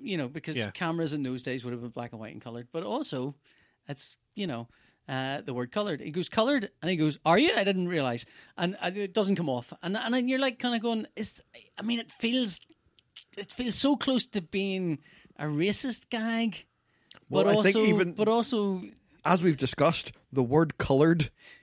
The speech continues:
Speaker 3: is not
Speaker 1: But then he's not. But, but that's. But, I mean,
Speaker 3: But
Speaker 1: it's,
Speaker 3: you,
Speaker 1: it's,
Speaker 3: but
Speaker 1: it's reliant on, on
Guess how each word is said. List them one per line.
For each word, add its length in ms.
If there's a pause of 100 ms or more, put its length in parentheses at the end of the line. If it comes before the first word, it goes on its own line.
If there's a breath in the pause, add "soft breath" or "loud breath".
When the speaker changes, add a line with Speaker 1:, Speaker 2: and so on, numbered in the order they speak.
(440 soft breath)
Speaker 3:
is 200
not 640
Speaker 1:
But 140
then 160
he's 180
not. 240 (100)
But, 280
but 140
that's. 280 (380)
But, 140 (120)
I 60
mean, 240
Speaker 3:
But 100
Speaker 1:
it's, 100
Speaker 3:
you, 100
Speaker 1:
it's, 140
Speaker 3:
but 100
Speaker 1:
it's 200
reliant 540
on, 340 (100)
on 380